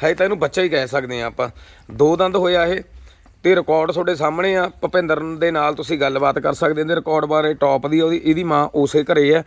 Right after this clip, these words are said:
ਤੇਈ ਚੌਵੀ ਕਿਲੋ ਤੱਕ ਦੀ, ਮਤਲਬ ਜਿਹੜੀ ਦੁੱਧ ਦੀ ਕੰਪੈਸਿਟੀ ਆ ਉਹਦੀ, ਆ ਜਾ ਮੋੜ ਲੈ, ਤੇਈ ਚੌਵੀ ਕਿਲੋ ਤੱਕ ਦੀ ਦੁੱਧ ਦੀ ਕੰਪੈਸਿਟੀ ਆ ਉਹਦੀ। ਤਾਂ ਬਾਈ ਲੀਟਰ ਤੋਂ ਉੱਤੇ ਇਹਦਾ ਰਿਕਾਰਡ ਕਰਵਾਇਆ ਵਾ।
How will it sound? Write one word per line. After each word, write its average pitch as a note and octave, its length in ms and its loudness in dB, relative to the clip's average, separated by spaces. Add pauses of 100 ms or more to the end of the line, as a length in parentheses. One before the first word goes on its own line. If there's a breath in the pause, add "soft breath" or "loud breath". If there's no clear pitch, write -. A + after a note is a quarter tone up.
(440 loud breath)
ਤੇਈ D#3 160 4
ਚੌਵੀ E3+ 280 2
ਕਿਲੋ F3 220 4
ਤੱਕ D#3+ 220 0
ਦੀ, E3 240 0 (440 soft breath)
ਮਤਲਬ D3+ 200 -2
ਜਿਹੜੀ E3+ 180 -4
ਦੁੱਧ D3+ 200 -2
ਦੀ F3+ 120 -2
ਕੰਪੈਸਿਟੀ D#3+ 580 -2
ਆ D#3+ 80 2
ਉਹਦੀ, D#3+ 260 -2 (760 soft breath)
ਆ D3 80 0
ਜਾ D#3 80 -2
ਮੋੜ D3+ 180 -4
ਲੈ, D#3 60 -12 (580 loud breath)
ਤੇਈ E3 220 2
ਚੌਵੀ E3 280 2
ਕਿਲੋ E3+ 240 -2
ਤੱਕ D#3+ 220 -4
ਦੀ E3 120 0
ਦੁੱਧ E3 220 0
ਦੀ F3+ 100 -4
ਕੰਪੈਸਿਟੀ E3 560 -2
ਆ D#3+ 80 4
ਉਹਦੀ। D#3+ 220 -2 (580 soft breath)
ਤਾਂ C3+ 420 0 (640 soft breath)
ਬਾਈ D3 300 0
ਲੀਟਰ F3 280 -4
ਤੋਂ F3+ 140 -2
ਉੱਤੇ F3 380 -2
ਇਹਦਾ F3 180 2
ਰਿਕਾਰਡ C#3 300 -2
ਕਰਵਾਇਆ D#3+ 420 0
ਵਾ। F3 160 0